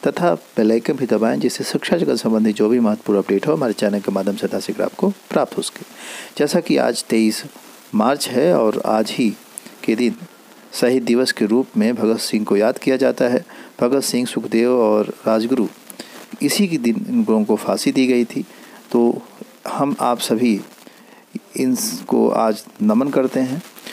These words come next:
वहीं एडेड कॉलेजों में सत्ताईस सौ सात प्रधानाचार्यों की भर्ती जल्द। प्रदेश में एडेड इंटर कॉलेजों के प्रधानाचार्यों के लंबे समय से रिक्त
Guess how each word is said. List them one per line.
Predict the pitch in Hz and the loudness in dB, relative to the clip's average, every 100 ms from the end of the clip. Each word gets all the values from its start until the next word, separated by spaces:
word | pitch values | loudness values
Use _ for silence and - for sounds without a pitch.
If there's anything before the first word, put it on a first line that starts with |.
| - - | -18 -2
वहीं | 175 196 | 0 2
एडेड | 139 151 190 190 | 2 2 2 2
कॉलेजों | 151 139 143 185 | 2 2 4 2
में | 131 117 147 | 4 2 0
सत्ताईस | 160 - 127 - 127 131 147 156 | -2 -2 -2 -2 0 2 2 2
सौ | - - - 131 143 | 0 0 2 4 2
सात | 143 - - 127 139 147 | 0 -4 0 2 0 -2
प्रधानाचार्यों | - 113 117 113 120 117 117 113 139 | -2 0 0 2 2 2 2 2 2
की | 139 120 | 0 -2
भर्ती | 104 107 139 - 123 - - - 107 | 0 -2 -2 0 0 -2 -8 -14 -6
जल्द। | - 156 - - - - - - - - - - | -2 -2 -2 -14 -16 -20 -16 -16 -16 -18 -20 -4
प्रदेश | - 151 165 202 - | 0 2 2 2 0
में | 160 170 | -2 0
एडेड | - 127 135 151 | 2 2 2 0
इंटर | - 127 117 131 | 0 0 2 0
कॉलेजों | - 110 110 151 | 2 0 0 -2
के | 160 113 113 147 | 0 2 4 2
प्रधानाचार्यों | - 120 117 120 113 117 131 156 | 0 0 0 0 0 0 0 -2
के | 139 | 2
लंबे | 113 117 147 208 | 2 2 2 2
समय | - 147 143 | 2 0 -2
से | - 131 | 0 2
रिक्त | 123 143 - | 0 -2 -4